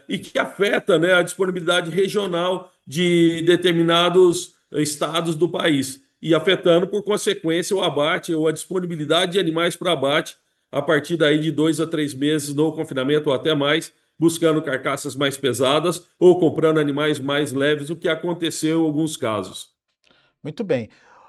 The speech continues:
Speaker 2: Outra coisa que me chamou a atenção na sua fala foi quando você disse que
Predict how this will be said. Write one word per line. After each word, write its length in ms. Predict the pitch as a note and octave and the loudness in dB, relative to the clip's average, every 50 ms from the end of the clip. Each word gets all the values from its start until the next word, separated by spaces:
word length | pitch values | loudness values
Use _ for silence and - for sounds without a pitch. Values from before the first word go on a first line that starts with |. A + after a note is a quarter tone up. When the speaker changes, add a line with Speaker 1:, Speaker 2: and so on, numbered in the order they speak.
| _ _ | _ _
Speaker 2:
Outra 240 | F#3 A3+ A#3 E4 - | -2 -2 0 -2 0
coisa 240 | - D4 C4+ - | 0 0 0 0
que 60 | - A#3+ | -2 -4
me 80 | A#3 | -4
chamou 260 | - - G#3+ G3 G3+ | -2 -4 -4 -2 -2
a 60 | F#3+ F3+ | -2 -2
atenção 360 | - F#3 E3+ C#3+ - E3 D#3+ | -2 -2 -4 -4 -4 -6 -6
na 120 | D#3 C#3+ | -6 -6
sua 180 | - - C#3 C3+ | -4 -4 -4 -4
fala 480 | - - F3+ G#3 A#3 A3+ G3 F3 D3+ | -2 -2 0 0 0 0 0 -2 -2
foi 300 | - - - G3+ G3 G3 | -4 -6 -6 -4 -2 -2
quando 260 | G3 - G#3 G#3 G3 G3 | -2 -4 -8 -8 -6 -6
você 260 | G#3 G3 - G#3+ F#3+ | -8 -6 -4 -4 -4
disse 440 | E3 F3 G3+ G#3 - - - G#3 - | -4 -6 -10 -12 -12 -12 -12 -12 -12
que 400 | _ _ - G#3 G#3+ A3+ A3 | _ _ -8 -6 -6 -6 -6